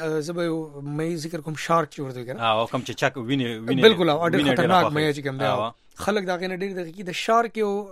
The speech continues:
Speaker 1: ن-، قدرت یو، یو، آه، ساینس یې جوړ کړی دی چې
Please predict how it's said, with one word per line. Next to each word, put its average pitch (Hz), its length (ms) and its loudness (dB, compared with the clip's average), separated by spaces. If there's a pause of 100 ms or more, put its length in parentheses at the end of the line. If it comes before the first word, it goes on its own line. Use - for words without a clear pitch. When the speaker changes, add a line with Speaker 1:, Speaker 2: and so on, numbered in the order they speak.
Speaker 1:
ن-، 185 220 -8 (180)
قدرت 185 320 -4
یو، 185 200 -2 (260)
یو، 156 520 -4
آه، 135 380 -12 (520)
ساینس 202 420 0
یې 185 40 -6
جوړ 165 180 -4
کړی 190 200 -4
دی 170 100 -2
چې 160 100 -12